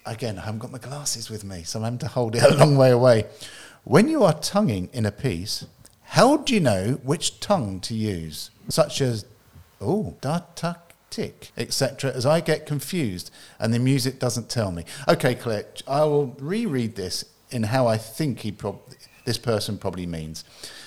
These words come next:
"When you are tonguing in a piece, how do you know which type of tonguing to use? Such as tucka, tucka, tucka,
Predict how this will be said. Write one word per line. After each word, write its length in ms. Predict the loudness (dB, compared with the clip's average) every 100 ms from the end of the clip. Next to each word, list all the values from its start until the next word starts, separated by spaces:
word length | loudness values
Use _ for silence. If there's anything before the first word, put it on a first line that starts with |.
| -20 -20 -20 _ 0
"When 140 | 4
you 100 | 6
are 60 | 4
tonguing 320 | 2 0 0
in 100 | -2
a 40 |
piece, 460 | -4 -6 -6 -8 -12 _ -4
how 240 | 0 2
do 120 | 0
you 60 | 0
know 200 | 2 0
which 720 | 0 -2 -2 -14 -12 -12 _
type 280 | -2 0 0
of 140 | -8
tonguing 340 | -10 -8 -8 -8
to 120 | -8
use? 420 | -8 -8 -8 -12 -18 _ _ _
Such 420 | -8 -4 -4 -6 -10
as 600 | -6 -4 -4 -4 -8 -14 _ _
tucka, 220 | -4 -2 -4
tucka, 300 | -4 -4 -4
tucka, 400 | -4 -2 -4